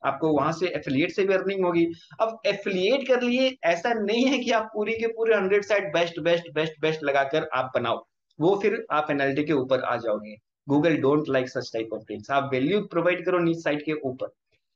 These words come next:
बहुत अच्छी traffic है तो आप AdSense छोड़ के, अ, premium network के ऊपर च-, जाओ। तो ऐसा होता है, एक नीच साइट के ऊपर आप Amazon भी करते हो,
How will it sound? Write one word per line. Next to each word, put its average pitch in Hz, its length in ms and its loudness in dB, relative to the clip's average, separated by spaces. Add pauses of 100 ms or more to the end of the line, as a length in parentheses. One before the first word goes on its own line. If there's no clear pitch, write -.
(800)
बहुत 175 300 2
अच्छी 233 200 0
traffic 220 460 0
है 190 80 4
तो 123 120 0
आप 123 260 2 (120)
AdSense 135 300 -4
छोड़ 123 160 -2
के, 117 280 -2
अ, 113 260 -6
premium 139 360 2
network 185 360 0
के 196 60 2
ऊपर 175 260 2
च-, 165 160 -8 (100)
जाओ। 147 240 2 (600)
तो 311 300 0
ऐसा 214 220 2
होता 135 320 -2
है, 95 120 -6 (640)
एक 277 200 2
नीच 190 300 2
साइट 143 260 0
के 139 60 -2
ऊपर 127 340 0
आप - 200 -4
Amazon 131 400 0
भी 226 100 0
करते 165 300 -4
हो, 139 180 -8